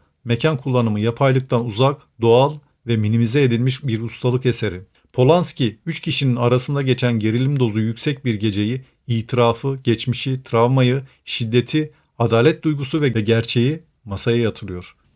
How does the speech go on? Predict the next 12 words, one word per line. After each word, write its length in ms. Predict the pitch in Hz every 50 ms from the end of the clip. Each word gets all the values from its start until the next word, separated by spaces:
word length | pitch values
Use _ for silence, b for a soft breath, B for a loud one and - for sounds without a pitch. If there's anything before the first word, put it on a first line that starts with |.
| _ _ _ _ -
Ölüm 260 | 127 113 135 170 180
ve 140 | 180 175 143
Bakire'yi 540 | 135 139 135 131 131 - 131 117 113 110 113
özetleyen 600 | 117 107 101 110 120 113 117 123 123 131 147 151
dizeler 420 | 127 117 135 131 131 139 143 147 139 - _ _ _ _ _ -
Can 160 | 113 127 131
Yücel'in 460 | 131 131 127 117 123 131 120 123 120
olmalı. 400 | 113 107 98 92 90 87 87 90 - _ _ _ _ _ _ _ _ _ _ _ -
Dünya 360 | 113 123 135 135 143 165 170
tuhaf 400 | - - 147 139 139 139 131 -
bir 100 | 120 104
yer. 320 | 98 95 95 90 - -